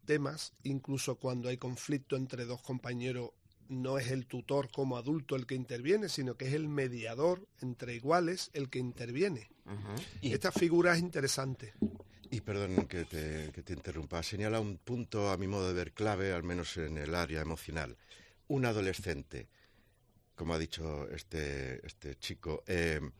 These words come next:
Speaker 3: si tiene un fallo lo interpreta como una debilidad infantil.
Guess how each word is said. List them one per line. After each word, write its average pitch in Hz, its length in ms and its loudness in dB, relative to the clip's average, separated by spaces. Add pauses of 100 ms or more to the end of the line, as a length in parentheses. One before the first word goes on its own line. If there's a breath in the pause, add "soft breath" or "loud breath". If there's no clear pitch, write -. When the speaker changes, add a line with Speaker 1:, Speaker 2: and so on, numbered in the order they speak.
(300 soft breath)
Speaker 3:
si - 220 -2
tiene 131 220 2
un 127 80 2
fallo 127 340 0
lo 107 160 2
interpreta 104 560 -2
como 104 160 0
una 104 160 4
debilidad 92 380 2
infantil. 82 680 -2